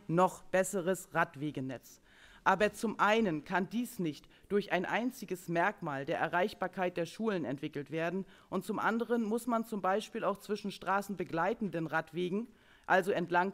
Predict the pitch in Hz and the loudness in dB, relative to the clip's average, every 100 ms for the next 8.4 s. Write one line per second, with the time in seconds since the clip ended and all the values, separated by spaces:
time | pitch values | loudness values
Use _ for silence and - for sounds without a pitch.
0 | - 165 180 202 202 151 143 147 196 226 | -2 -2 0 0 -2 -2 -2 0 0 -4
1 | - 208 214 214 226 208 170 160 147 156 | -4 0 0 -2 -4 -2 -2 -2 -2 -2
2 | 151 202 240 226 - 214 208 - 196 196 | -2 -2 -6 -6 -4 -4 -4 0 0 -2
3 | - - - - 214 214 - 220 202 240 | -10 -20 -14 0 2 2 -4 -2 0 0
4 | - 180 - 151 151 156 160 185 180 196 | -2 -6 -4 -2 0 -2 -2 -2 -2 -4
5 | - - - 175 190 185 - 196 208 233 | -4 -10 -4 -2 -2 -4 -2 0 4 4
6 | 165 135 - 170 170 170 - 185 165 180 | 2 0 -4 -4 -2 -4 0 0 0 -2
7 | - 180 180 170 170 - 170 151 160 151 | -2 -4 0 -2 -2 -4 -4 -4 -4 -4
8 | - 131 131 120 | -6 -8 -8 -12